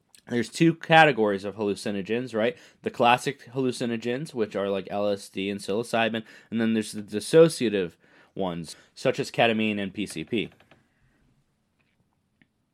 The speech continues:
Uh, most people associate this group of chemicals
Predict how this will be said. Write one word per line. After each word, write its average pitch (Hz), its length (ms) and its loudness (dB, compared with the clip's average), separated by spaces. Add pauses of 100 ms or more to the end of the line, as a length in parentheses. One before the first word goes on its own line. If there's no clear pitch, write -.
(1500)
Uh, 113 220 4
most 151 420 4
people 202 380 -2
associate 135 840 0
this 110 200 -2 (400)
group 143 320 0
of 110 200 -2 (100)
chemicals 117 760 0